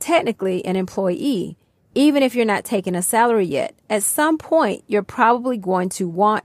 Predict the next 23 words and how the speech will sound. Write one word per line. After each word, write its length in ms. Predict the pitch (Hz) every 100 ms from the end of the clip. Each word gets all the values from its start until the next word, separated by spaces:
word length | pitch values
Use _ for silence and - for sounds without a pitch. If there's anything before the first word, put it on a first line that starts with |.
| _
or 160 | - 226
need 400 | 196 180 180 - _ -
to 100 | 196
take 220 | 185 180
a 60 |
salary. 500 | 185 190 80 71 220 _ _ _ _ _ _ _ _ _ -
And 320 | 269 262 247 - _ -
let's 300 | 247 320 -
talk 220 | 302 311
about 340 | 254 190 -
time. 540 | - - 226 196 - 180 _ _ _ -
Time 360 | - 269 330 320
has 260 | 254 233
a 80 | 226
cost 500 | - - 262 311 -
to 160 | - 175
it. 180 | 104 - _ _ _ _
The 120 | 208 208
time 500 | - 247 247 262 - -
it 160 | 220
took 240 | - 269 -
someone 400 | 247 226 214 214
to 120 | 240